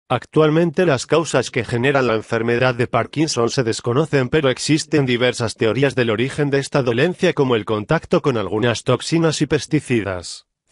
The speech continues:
cierta predisposición genética o los radicales libres. Si es conocido el efecto negativo y desencadenante de la enfermedad que tienen algunos traumatismos,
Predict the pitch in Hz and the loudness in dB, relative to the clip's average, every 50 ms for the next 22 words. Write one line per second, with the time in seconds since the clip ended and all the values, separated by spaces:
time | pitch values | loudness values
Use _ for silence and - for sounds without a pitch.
0 | _ - - 165 180 165 - 170 165 - 156 147 139 139 120 - - 127 - - | _ 0 2 2 2 4 2 0 0 2 2 2 2 0 -2 -2 -2 -2 -2 -4
1 | 107 - - 117 120 - - 139 135 127 110 95 - 117 - - 131 127 127 120 | -4 0 2 2 2 2 2 0 2 2 0 0 -2 0 2 2 2 4 2 2
2 | 113 120 123 117 135 127 - 143 143 151 156 139 147 131 117 107 98 92 90 87 | 0 0 -2 -2 -2 0 0 2 2 2 2 0 0 0 0 -2 -2 -4 -4 -6
3 | 80 - - - - _ _ _ _ _ _ _ _ _ - - - 120 123 143 | -8 -10 -16 -20 -20 _ _ _ _ _ _ _ _ _ -8 -4 2 2 2 2
4 | - - 156 139 131 120 - - 131 123 131 117 104 107 - - 123 101 - 131 | 2 0 2 2 2 2 0 -2 0 0 0 0 0 -2 -2 -4 -4 -2 -2 0
5 | 123 117 107 95 98 - 131 139 131 143 143 123 127 127 - - 123 117 - 117 | 0 0 0 -2 -4 -4 -4 -2 2 2 2 2 0 -2 -2 -2 -4 -2 -2 0
6 | 110 117 113 123 139 147 139 151 135 135 131 120 110 107 - 120 110 113 117 120 | 0 2 2 2 0 2 2 0 2 2 2 0 -2 -2 -4 -4 -2 0 0 2
7 | 120 135 135 123 - 147 131 - - 139 156 160 160 151 135 123 104 113 131 139 | 2 2 0 0 0 -4 -4 0 0 2 2 2 2 2 2 0 0 0 0 2
8 | 143 147 135 - - 127 135 139 139 120 113 - - 143 151 - - 113 110 101 | 2 0 0 0 0 2 2 4 2 2 0 2 2 2 2 2 0 -2 0 0
9 | 113 160 - - - _ | -2 -4 -6 -10 -12 _